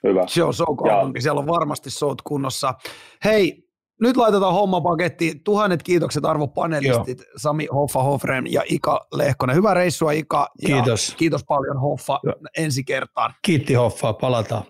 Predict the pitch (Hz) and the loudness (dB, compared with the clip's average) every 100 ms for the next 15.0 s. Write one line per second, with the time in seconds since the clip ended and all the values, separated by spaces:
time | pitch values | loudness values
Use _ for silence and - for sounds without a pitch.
0 | _ _ _ _ _ _ _ 120 113 98 | _ _ _ _ _ _ _ 2 4 4
1 | 90 - 101 - - _ _ _ _ _ | 0 0 0 0 -6 _ _ _ _ _
2 | _ 196 220 202 190 202 190 214 - 175 | _ 2 4 2 2 2 4 2 2 -2
3 | 180 175 165 185 170 - 175 - 160 175 | 0 0 0 0 0 -2 -4 -2 -4 0
4 | 185 190 180 - 151 151 170 139 156 165 | 0 2 0 0 0 0 -2 -4 -4 -2
5 | 160 143 170 175 165 147 - 151 139 139 | -2 -2 2 0 0 -6 -4 -2 -2 -2
6 | 147 143 - - - - 214 233 214 226 | -2 -4 -10 -16 -14 -2 2 4 4 4
7 | 220 214 190 196 185 196 190 175 175 170 | 2 2 0 -2 0 0 0 -2 -2 -4
8 | - - 139 160 143 - - - - - | -6 -4 -2 -2 -4 -8 -14 -14 -14 -20
9 | _ - 196 220 202 170 139 - 196 175 | _ -2 0 2 2 2 0 0 0 0
10 | 160 - 160 156 - _ _ _ _ _ | -6 -2 0 0 -4 _ _ _ _ _
11 | _ - - - - - 160 254 262 233 | _ -18 -18 -20 -16 -12 -2 2 4 4
12 | 220 226 226 214 202 233 233 190 185 220 | 2 2 2 2 2 2 2 0 0 -2
13 | 180 170 165 196 208 180 165 160 - 156 | 0 -2 0 0 0 0 -2 -4 -4 -4
14 | 175 180 175 175 226 220 - 180 160 | -2 0 -2 -2 -4 -4 -2 0 0